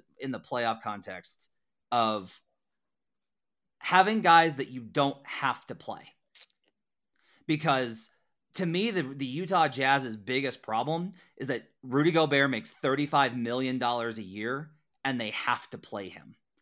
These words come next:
There are other guys around the league that in these rotations, they have to play these guys,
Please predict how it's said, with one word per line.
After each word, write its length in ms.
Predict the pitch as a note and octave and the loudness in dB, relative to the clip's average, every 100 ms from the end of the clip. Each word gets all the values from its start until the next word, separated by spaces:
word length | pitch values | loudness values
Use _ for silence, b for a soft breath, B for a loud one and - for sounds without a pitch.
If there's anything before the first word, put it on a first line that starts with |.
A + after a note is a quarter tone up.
| _ _ - | _ _ -2
There 220 | C#3+ C#3 | 4 4
are 220 | C3+ - | 4 2
other 220 | C#3 D3+ | 0 0
guys 300 | D3+ D3 D3 | 4 4 4
around 300 | C3+ C3 C3 | 2 0 0
the 80 | B2 | -2
league 480 | G#2+ A#2 C3 C#3+ E3+ _ _ _ _ | -4 -4 -4 -6 -10 _ _ _ _
that 360 | B2 B2+ A2 - _ _ _ _ _ _ _ _ _ _ _ _ _ _ _ _ _ _ - - _ - - | 2 4 4 0 _ _ _ _ _ _ _ _ _ _ _ _ _ _ _ _ _ _ -20 -20 _ -20 -10
in 200 | C#3+ E3 | -4 -2
these 180 | E3 D3+ | 0 0
rotations, 640 | C3 A#2+ C3 C3+ F#3 F#3+ - - | -2 -2 -4 -2 -4 -6 -12 -8
they 240 | B2+ C#3 | -2 -2
have 420 | B2+ - C#3+ D3+ - | -2 0 0 0 -6
to 120 | C#3 | -8
play 320 | - C3 A#2+ | -4 -2 -2
these 240 | G2+ F#2+ | -4 -10
guys, 380 | - D#2+ D#2 - | -8 -10 -10 -18